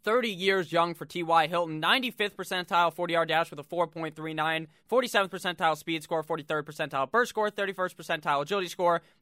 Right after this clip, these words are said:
and a twenty-ninth percentile catch radius. So what went wrong for T Y Hilton, and why do I not really like him? Right now, coming off the board as wide receiver twenty-four. Wide receiver twenty-four. Pick fifty-one,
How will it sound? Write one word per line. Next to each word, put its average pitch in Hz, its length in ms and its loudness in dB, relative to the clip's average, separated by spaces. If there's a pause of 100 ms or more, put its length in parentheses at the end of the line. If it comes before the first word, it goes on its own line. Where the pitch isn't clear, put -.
(120)
and 240 100 0
a 254 100 2
twenty-ninth 175 600 0 (260)
percentile 147 680 0 (240)
catch 147 260 -4
radius. 127 320 -6
So 170 120 -6
what 302 220 4
went 285 200 2
wrong 190 340 2
for 185 140 -12
T 190 180 -10
Y 170 220 2
Hilton, 170 240 -4
and 151 80 -8
why 214 160 6
do 320 100 2
I 220 120 4
not 170 260 0
really 165 200 -2
like 147 260 0
him? 123 140 -10
Right 233 160 2
now, 226 280 6 (180)
coming 202 160 -4
off 202 160 2
the 170 60 -10
board 165 280 2
as 135 200 -2
wide 151 360 -2
receiver 143 560 -4 (280)
twenty-four. 123 880 -10 (120)
Wide 196 300 2
receiver 285 480 -6 (420)
twenty-four. 180 540 -6 (400)
Pick 220 180 -4
fifty-one, 190 560 -4